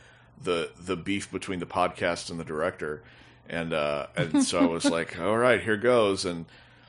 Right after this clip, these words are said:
Speaker 1: yeah, a few minutes in, it made my girlfriend really angry. Um, she was mad. It, it extended beyond the film into, onto you. And was like,
Speaker 2: Which he's mad
Speaker 1: "Why
Speaker 2: at
Speaker 1: does
Speaker 2: me?
Speaker 1: Chris send you these movies to watch? Why does he give this to you? Why doesn't he just tell people no?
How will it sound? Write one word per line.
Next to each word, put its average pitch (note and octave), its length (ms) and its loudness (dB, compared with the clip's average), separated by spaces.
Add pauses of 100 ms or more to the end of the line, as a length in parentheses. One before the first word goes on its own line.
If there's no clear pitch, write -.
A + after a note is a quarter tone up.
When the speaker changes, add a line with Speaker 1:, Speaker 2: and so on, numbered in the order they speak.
(220)
Speaker 1:
yeah, D#2+ 200 0
a D#2+ 40 0
few F#2+ 200 -4
minutes E2+ 280 -4
in, E2+ 220 -4
it E3 140 2
made G3+ 200 6
my D3+ 120 6
girlfriend A2+ 680 2
really A#2+ 360 4
angry. B2 600 0 (520)
Um, E2 680 -2
she F#3 360 0
was E3 240 2
mad. A#2 560 4 (500)
It, B2 220 2
it D3+ 100 4
extended D#3 560 2
beyond A#2+ 340 6
the A2+ 80 0
film B2+ 300 2
into, G2+ 320 -4
onto A2+ 280 2
you. B2 500 2 (500)
And B2+ 120 2
was B2+ 180 4
like, B2+ 180 10
Speaker 2:
Which G#3 140 6
he's C4 160 10
mad G3 200 10
Speaker 1:
"Why A#3 40 10
Speaker 2:
at C#4 60 12
Speaker 1:
does C4 160 10
Speaker 2:
me? C4+ 120 8
Speaker 1:
Chris B3+ 220 10
send A#3 240 8
you B3 80 8
these F#3+ 240 4
movies A3+ 400 6
to F#3+ 100 2
watch? B2+ 360 8
Why D#3 160 8
does C4 160 6
he A#3+ 80 4
give F#3+ 260 2
this A#3+ 200 4
to F#3 140 -2
you? A#2 200 4
Why A#2+ 200 6
doesn't A#3 220 8
he C4 80 8
just A#3+ 220 0
tell A#3 160 10
people G3+ 300 2
no? E3 600 6